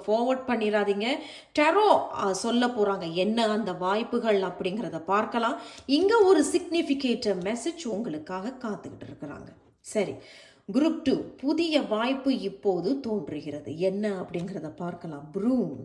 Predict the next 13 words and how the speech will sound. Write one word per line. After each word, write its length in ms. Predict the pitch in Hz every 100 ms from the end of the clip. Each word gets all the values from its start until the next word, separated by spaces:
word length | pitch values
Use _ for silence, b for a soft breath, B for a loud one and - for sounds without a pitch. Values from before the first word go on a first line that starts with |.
| B B B B
இந்த 200 | 170 165 160
ப்ரூம் 260 | 214 262 254
வந்து 420 | 226 226 262 226
ரொம்ப 360 | 196 220 254 233
ஸ்பிரிச்சுவலான 1000 | - - 302 320 - 294 269 262 240 247
ஒரு 160 | 240
ப்ரூமா, 580 | 160 185 180 151 165 208
ரொம்ப 260 | 214 208 214
ஸ்பிரிச்சுவலா 760 | - - 240 226 - 214 202
இருக்க 140 | 180 175
கிறிஸ்டல்ஸ் 480 | 240 233 - 220 190
எல்லாம் 260 | 202 202 190
இருக்கிறாங்க. 640 | 196 208 214 214 220 240